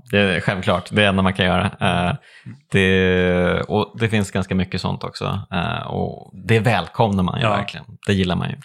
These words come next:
Speaker 1: Ehm, yes, så att, ehm, ja, man kan göra en avstickare här också. Tillbaka till kliniken lärde vi oss lite senare
Speaker 2: Mm.
Speaker 1: att vi hade glömt att det fanns en liten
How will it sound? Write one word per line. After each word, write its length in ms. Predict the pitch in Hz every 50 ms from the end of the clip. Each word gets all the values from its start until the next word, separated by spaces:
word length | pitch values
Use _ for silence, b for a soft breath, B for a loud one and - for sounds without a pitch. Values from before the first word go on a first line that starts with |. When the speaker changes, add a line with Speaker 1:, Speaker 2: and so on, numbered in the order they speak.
| B B 127 B B B B B B B B B B - 92
Speaker 1:
Ehm, 480 | 95 98 98 98 101 98 98 90 67 - - - 107 104
yes, 440 | 120 101 - - - - - - - _
så 160 | - - -
att, 300 | 110 107 - - _ -
ehm, 640 | 110 104 104 104 104 101 101 101 101 98 98 98 - - - -
ja, 340 | 110 113 123 147 165 143 90
man 140 | 117 123 123
kan 160 | - - 131
göra 140 | 120 120 117
en 80 | 113 113
avstickare 540 | 120 120 104 - - - 104 - - 127 131
här 140 | 139 139 127
också. 420 | 117 110 - - - 117 117 110
Tillbaka 440 | 104 - 107 113 110 104 - - 104
till 120 | - - -
kliniken 760 | - 117 113 107 101 98 95 - _ - 135 147 156 156
lärde 400 | 151 - 101 113 123 110 101 98
vi 60 | 92 98
oss 140 | 98 -
lite 160 | - 95 - 113
senare 420 | - 127 120 101 95 95 107 127
Speaker 2:
Mm. 200 | 156 170 151 131
Speaker 1:
att 140 | 127 123 _ _ -
vi 60 | -
hade 140 | 90 98 101
glömt 360 | 98 95 104 110 123 131 -
att 80 | - 120
det 60 | - 123
fanns 280 | - 110 104 101 -
en 100 | 110 101
liten 360 | 98 95 - - 98 95 95